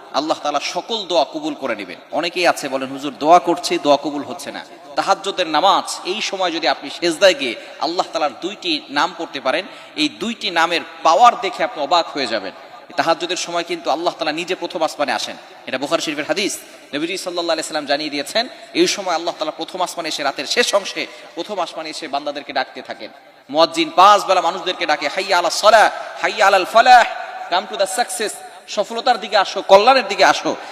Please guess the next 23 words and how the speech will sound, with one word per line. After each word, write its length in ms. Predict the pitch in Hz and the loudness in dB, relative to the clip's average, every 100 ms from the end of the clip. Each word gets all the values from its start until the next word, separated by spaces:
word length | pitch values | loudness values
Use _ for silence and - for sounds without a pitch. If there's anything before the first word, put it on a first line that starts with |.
| - | -10
কিন্তু 200 | 156 175 | -2 2
একটা 260 | 180 - 180 | 2 2 -2
সময় 280 | - 185 | 2 4
এমন 200 | 170 262 | 6 6
রয়েছে, 420 | 269 247 - 190 147 - - - | 6 6 6 0 0 -6 -14 0
যেই 160 | 180 | 0
সময় 260 | 202 180 165 | 2 -2 0
আল্লাহ 300 | - 262 240 - | 0 2 0 2
তাআলা 160 | 180 | 0
নিজে 400 | 160 220 240 196 - - - | 0 0 2 0 0 -10 -12
প্রথম 360 | 196 - - - | 0 8 8 8
আসমানে 360 | 208 - 226 214 | 0 0 0 0
এসে 180 | - 180 | -2 0
বান্দাদেরকে 460 | 170 190 180 165 | 2 2 -2 0
ডাকতে 260 | 151 - 160 | -2 -2 -4
থাকেন, 320 | 156 165 135 - - - - | -4 -2 -4 -6 -18 -20 -2
"কার 200 | 151 190 | 4 6
কি 140 | 185 190 | 4 0
লাগবে? 240 | 160 147 | 0 2
আমি 100 | 147 | 0
আল্লাহর 280 | 135 156 160 | 0 0 -2
কাছে 180 | 139 131 131 | -2 -10 -6
চাও।" 200 | 120 | -4